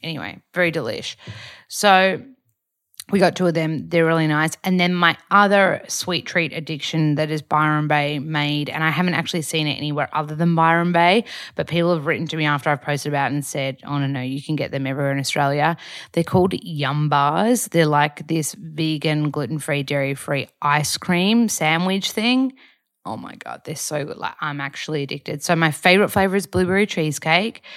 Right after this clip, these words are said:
I also love the hazelnut one and the mango I got today, which is delicious. Um, and I would like to blame Renee Barge for getting me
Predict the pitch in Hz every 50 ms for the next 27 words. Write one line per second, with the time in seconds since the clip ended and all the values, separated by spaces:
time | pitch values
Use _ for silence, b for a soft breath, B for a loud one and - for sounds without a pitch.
0 | B B B B B - - - - - 180 180 185 180 - 190 185 185 185 180
1 | 170 165 170 165 160 143 139 147 143 - - - 165 170 170 - 185 190 190 190
2 | 190 - - 190 190 196 214 240 269 277 262 - _ B B B B B B B
3 | B _ - 170 165 165 160 160 160 160 160 160 156 - - - - 175 165 165
4 | 165 165 156 156 156 156 151 147 143 139 139 139 135 - 135 - - - 156 147
5 | 147 139 139 - - 156 - - - - 156 135 - - - - 165 156 151 151
6 | 143 - - - - 156 156 151 147 - - _ _ _ _ - - - - -
7 | - - 156 143 135 143 180 240 269 285 247 - - - - - B B B B
8 | B B B 180 175 170 165 165 147 - - - - 185 175 170 165 165 165 160
9 | 151 160 156 156 156 139 - - - 160 135 156 151 151 147 147 147 147 147 147
10 | 143 143 139 143 143 143 - _ _ _ _ _ _ _ _ _ _ - 165 170
11 | 170 170 165 156 151 147 135 127 143 139 139 139 139 143 143 - - - - -
12 | - 143 156 147 143 139 139 139 139 135 135 131 131 135 131 139